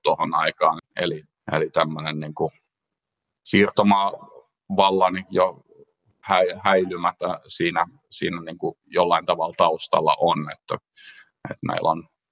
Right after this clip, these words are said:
hirvittävät määrät, niinku, Euroopan yliopistoissa ja museoissa edelleenkin, niinku, lö-, löytöjä, jota ei ole edes, niinku, saatu,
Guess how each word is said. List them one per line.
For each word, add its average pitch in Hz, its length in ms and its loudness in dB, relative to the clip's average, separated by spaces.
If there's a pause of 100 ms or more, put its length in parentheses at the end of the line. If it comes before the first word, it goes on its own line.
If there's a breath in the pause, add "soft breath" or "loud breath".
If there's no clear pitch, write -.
(340)
hirvittävät 87 640 2
määrät, 78 380 0
niinku, 76 380 -6
Euroopan 82 540 2 (460)
yliopistoissa 85 880 0
ja 78 100 2
museoissa 76 720 0 (760)
edelleenkin, 82 600 2
niinku, 80 280 -10 (840)
lö-, 82 260 4
löytöjä, 87 560 2
jota 82 380 0
ei 80 140 0
ole 87 240 2
edes, - 260 -12
niinku, 80 380 -10 (720)
saatu, 82 460 0